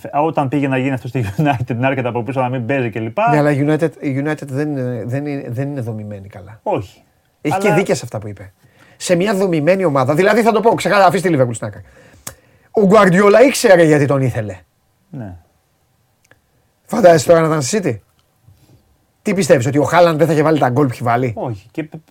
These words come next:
Speaker 1: το ίδιο θα καλά θα παίζει, ρε
Speaker 2: Και
Speaker 1: παιδί
Speaker 2: μπορεί και
Speaker 1: μου.
Speaker 2: καλύτερα.
Speaker 1: Αλλά, ναι, εντάξει.
Speaker 2: Αλλά, τέλος πάντων, τέλος πάντων.
Speaker 1: Πεντακόσια εκατομμύρια πάντως, μισό δις.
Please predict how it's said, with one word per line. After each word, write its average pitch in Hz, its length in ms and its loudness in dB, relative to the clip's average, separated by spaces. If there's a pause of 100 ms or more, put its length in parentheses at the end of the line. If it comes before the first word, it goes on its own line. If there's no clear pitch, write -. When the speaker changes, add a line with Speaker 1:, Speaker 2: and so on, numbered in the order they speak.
(140)
Speaker 1:
το 175 60 -8
ίδιο 175 120 -4
θα 156 60 -6
καλά 165 220 -2
θα 117 120 -8
παίζει, 95 200 -10
ρε 95 40 -8
Speaker 2:
Και 95 60 -12
Speaker 1:
παιδί 196 120 -4
Speaker 2:
μπορεί 202 140 2
και 208 60 2
Speaker 1:
μου. - 40 4
Speaker 2:
καλύτερα. 185 300 2
Speaker 1:
Αλλά, - 140 -8
ναι, 180 80 -10
εντάξει. 156 460 -8 (1160)
Speaker 2:
Αλλά, 107 1500 -2 (720)
τέλος 311 260 -4
πάντων, 117 240 0
τέλος 180 180 0
πάντων. 165 160 2
Speaker 1:
Πεντακόσια 202 280 -2
εκατομμύρια 151 360 -2
πάντως, 104 220 -6
μισό 127 260 -4
δις. 113 320 -8